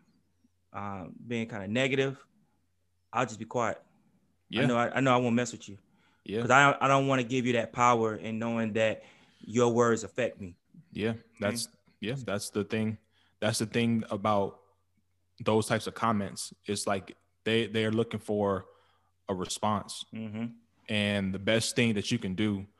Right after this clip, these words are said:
Speaker 2: so let's go back to what we said earlier with the, um, you know, like, just certain comments that are being out there. Just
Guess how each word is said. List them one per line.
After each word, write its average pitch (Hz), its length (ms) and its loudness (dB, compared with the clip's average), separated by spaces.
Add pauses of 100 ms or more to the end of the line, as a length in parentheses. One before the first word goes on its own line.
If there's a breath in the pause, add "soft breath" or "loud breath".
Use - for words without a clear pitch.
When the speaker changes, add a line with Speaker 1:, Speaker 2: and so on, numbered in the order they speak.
(140 soft breath)
Speaker 2:
so - 140 0
let's 123 180 4
go 127 120 4
back 117 180 2
to 120 100 -2
what 110 100 0
we 110 100 -2
said 104 200 -4
earlier 104 580 -8
with 101 280 -8
the, 95 360 -4 (800)
um, 90 540 -8 (1300)
you 147 120 0
know, 113 160 0
like, 101 240 -4
just 107 180 -8
certain 95 220 -6
comments 104 360 -8
that 101 100 -8
are 98 80 -8
being 104 240 -8
out 117 200 -8
there. 95 140 -8
Just - 440 -12